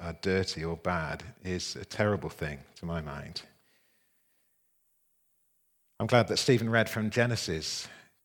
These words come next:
God poured himself into all creation and said, "It is good, it is very good." Of humanity in particular, he said, "It is very good."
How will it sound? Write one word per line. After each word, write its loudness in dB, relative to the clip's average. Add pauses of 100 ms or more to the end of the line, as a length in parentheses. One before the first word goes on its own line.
God 2
poured 4
himself 2
into 0
all 2
creation 2
and -4
said, 4
"It -2
is -2
good, 2 (100)
it -8
is -4
very 2
good." 2 (1900)
Of -8
humanity 2
in -2
particular, -2
he -2
said, -2
"It -6
is -12
very -2
good." -6